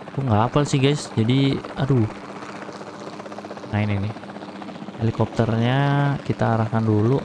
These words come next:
Tranquilis. Ini Tranquilis ini, ini, guys, ya. Obat bius.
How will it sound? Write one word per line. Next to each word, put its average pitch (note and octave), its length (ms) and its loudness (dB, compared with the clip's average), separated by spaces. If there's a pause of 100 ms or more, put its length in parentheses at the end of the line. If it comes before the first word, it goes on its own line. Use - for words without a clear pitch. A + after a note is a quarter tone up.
(100)
Tranquilis. A#2 1040 0 (640)
Ini A#2 320 0
Tranquilis G#2+ 560 2
ini, A#2+ 240 2
ini, A#2+ 80 0
guys, G#2+ 220 2
ya. - 100 2 (400)
Obat A#2+ 260 4
bius. B2+ 600 2